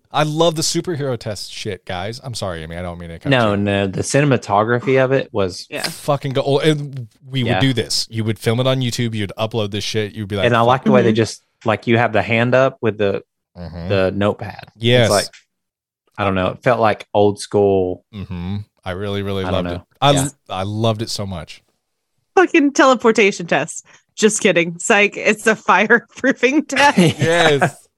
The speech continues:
Speaker 1: And the way
Speaker 3: It was
Speaker 1: he
Speaker 3: so good.
Speaker 1: It's so good.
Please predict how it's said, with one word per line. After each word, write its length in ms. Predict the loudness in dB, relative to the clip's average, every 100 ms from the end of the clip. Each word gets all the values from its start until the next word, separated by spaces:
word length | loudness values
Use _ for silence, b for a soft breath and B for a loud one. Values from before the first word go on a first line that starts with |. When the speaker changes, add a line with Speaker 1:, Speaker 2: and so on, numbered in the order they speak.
| _ B B B B B B _ _ _
Speaker 1:
And 100 | -4
the 60 | 2
way 180 | 4
Speaker 3:
It 20 | 4
was 80 | 4
Speaker 1:
he 40 |
Speaker 3:
so 180 | 2 2
good. 460 | 4 6 6 4 0 -2
Speaker 1:
It's 180 | -2
so 200 | 0 0
good. 240 | 2 2